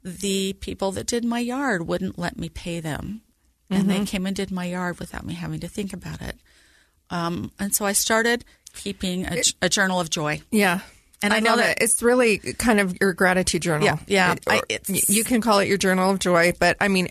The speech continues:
Speaker 2: I think it's one of the things that I had to do, too.
Speaker 1: Yeah.
Speaker 2: You have to start finding the positives of every day so that you can start off the day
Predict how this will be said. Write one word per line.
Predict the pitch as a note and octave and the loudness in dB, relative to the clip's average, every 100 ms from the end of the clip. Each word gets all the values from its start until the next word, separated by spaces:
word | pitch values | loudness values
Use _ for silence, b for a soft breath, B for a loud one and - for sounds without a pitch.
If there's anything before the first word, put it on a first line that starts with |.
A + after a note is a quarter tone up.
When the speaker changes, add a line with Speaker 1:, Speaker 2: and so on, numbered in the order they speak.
| - | 0
Speaker 2:
I | F#3+ | 0
think | F#3 A#3+ A#3+ - B B B B B | 2 2 0 -2 B B B B B
it's | - G#3+ | 0 2
one | A3+ B3+ | 4 2
of | |
the | A#3+ | 2
things | A3 G#3+ G3 | 2 2 2
that | - F3 | 2 2
I | F#3+ | 2
had | F#3+ F#3 | 2 2
to | E3 | 2
do, | E3 D#3+ | 2 0
too. | - F3 D3 | 2 2 2
Speaker 1:
Yeah. | F3 D#3+ D#3 | 2 0 0
Speaker 2:
You | F3+ F#3+ | 2 2
have | F#3+ G3 G3 G#3 | 2 2 2 2
to | - | 0
start | A3 - G#3 G3 - _ _ _ A2+ - | 0 4 4 4 2 _ _ _ -20 -6
finding | - G3+ G3 F#3 F3 F#3 - | 2 4 4 2 0 -4 -4
the | - | 0
positives | - F3+ F#3 G#3 A#3 A#3+ - | 4 4 2 2 2 2 0
of | - F3 | 2 2
every | F3+ F3 F3+ | 0 0 0
day | D#3+ D#3+ E3+ G#3+ - b b b b | 2 4 4 2 -4 b b b b
so | - G#3+ | 0 2
that | F#3+ F#3+ | 4 2
you | G3 | 2
can | G#3 G#3 F#3 | 0 0 2
start | - F3+ F#3+ | 2 2 4
off | F3+ E3+ - | 4 2 -2
the | - | -4
day | F3 F3+ F3 E3 | 2 4 4 4